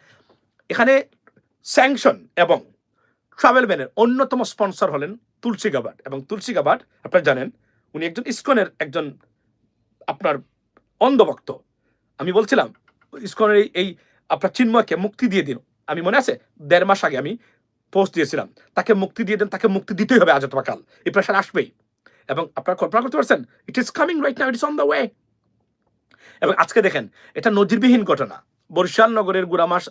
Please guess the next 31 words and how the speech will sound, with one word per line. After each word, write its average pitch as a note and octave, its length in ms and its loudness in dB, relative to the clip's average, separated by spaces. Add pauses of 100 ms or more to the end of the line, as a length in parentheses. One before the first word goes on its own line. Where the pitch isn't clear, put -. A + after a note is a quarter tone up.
সড়কে D#3 360 -6
সিটি F#3 260 -10
কর্পোরেশনের E3+ 540 -2 (300)
একটি D3+ 220 -8
স্থাপনা D#3+ 600 -2
দোয়ালমূর্তি F3 420 -2
গিয়ে F3 280 -4 (260)
বিএনপি E3 380 -6
কর্মীদের F3 360 -4
তোপের E3+ 280 -6
মুখে D#3 160 -12
পড়েন। B2+ 220 -6 (280)
দেখুন, D4 220 -2 (180)
আমরা G#3+ 400 2 (160)
বিএনপির C#3 440 -8
ভিতরে B3+ 440 2 (160)
এর C#3 220 -2
চেয়েও D4 160 2
বাইরে, A3 300 2
এটা D3 220 -6
হচ্ছে A#3+ 180 -4
গুড F#3+ 280 -6
নিউজ G#3+ 180 -2
পারভেজ C#3+ 260 0
ভাই, A2+ 220 -6 (160)
সরি, F#3 180 2
ব্যাড F#3 260 4
নিউজ। - 240 -14 (400)
This D4+ 140 0 (120)
is F4 160 6 (140)
the A#3+ 100 -2